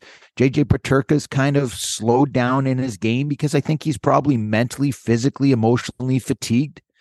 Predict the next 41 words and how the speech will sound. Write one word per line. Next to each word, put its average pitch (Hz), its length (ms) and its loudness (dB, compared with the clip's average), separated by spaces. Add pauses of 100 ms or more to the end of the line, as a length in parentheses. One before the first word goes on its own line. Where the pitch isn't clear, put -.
(220)
Just - 80 -10
hasn't 180 300 2
played 202 260 0
a, 139 180 2 (240)
a 127 100 0
season 107 360 -2
this 101 180 -4
long 92 200 -2
before. 85 400 -10 (1500)
But - 160 -4
that's 147 320 2
okay. 151 500 2 (540)
It's 135 280 0
okay. 143 560 0 (680)
Because 127 320 0
next 131 460 -2
year 160 160 4
he's 127 160 0
gonna 123 220 -2
be 98 240 -2
that 127 500 -2
much 123 300 0
more 113 320 2
iron 107 360 0
strong. 90 500 -4 (420)
And 113 160 2
his 113 200 2
skill - 540 2
set 98 400 -2
and 107 140 -2
his 98 180 -2
mind 113 500 0
is 85 120 -6
gonna 104 160 -2
be 104 220 0
able 110 180 0
to - 60 -8
come 107 220 -4
out 104 220 0
because 90 300 -8
he's, 95 260 -4